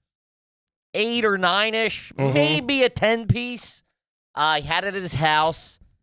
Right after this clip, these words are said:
Speaker 1: and in the backyard, uh, you know, it was like a hang. I would say, you know, they had, like, a, maybe, like, a basketball net in the driveway. It was just, like, you know, kids hanging in the backyard. No real, like, huge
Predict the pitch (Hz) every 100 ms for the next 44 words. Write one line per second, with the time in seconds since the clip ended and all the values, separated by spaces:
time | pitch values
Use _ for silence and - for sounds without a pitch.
0 | _ - - - 139 139 135 131 127 123
1 | 131 151 156 160 151 139 135 127 127 120
2 | - 113 113 107 104 98 92 87 - 147
3 | 123 135 156 131 120 120 120 120 117 113
4 | 104 101 85 95 107 87 92 101 87 78
5 | 78 123 131 - 123 120 117 113 117 117
6 | 110 101 113 110 104 113 147 185 165 135
7 | - 95 85 80 _ - 165 123 139 131
8 | 117 104 98 95 92 107 175 160 151 123
9 | - - 127 113 107 90 -